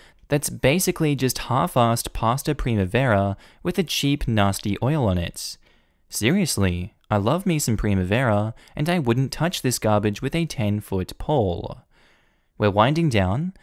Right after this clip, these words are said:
the last of the food is out, in a few minutes we will put the main course away and set out the dessert, of course. Suddenly, entitled brat appears.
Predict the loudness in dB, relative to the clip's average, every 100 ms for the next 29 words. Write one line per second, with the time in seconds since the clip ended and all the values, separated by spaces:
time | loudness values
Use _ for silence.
0 | _ -2 4 4 4 0 -2 0 0 0
1 | 0 -2 -2 -6 -12 -8 -4 -4 -2 0
2 | 2 0 -2 -8 -4 0 0 2 0 2
3 | 2 2 0 -2 -2 2 2 4 0 -6
4 | -8 -4 0 0 2 2 0 0 -2 0
5 | 0 0 -2 -2 -2 -2 -4 -6 -6 -12
6 | _ _ _ _ -2 2 2 2 2 -2
7 | -4 -2 -2 -2 -2 -2 0 0 0 -4
8 | -4 -4 -4 0 0 0 -4 -10 -10 -10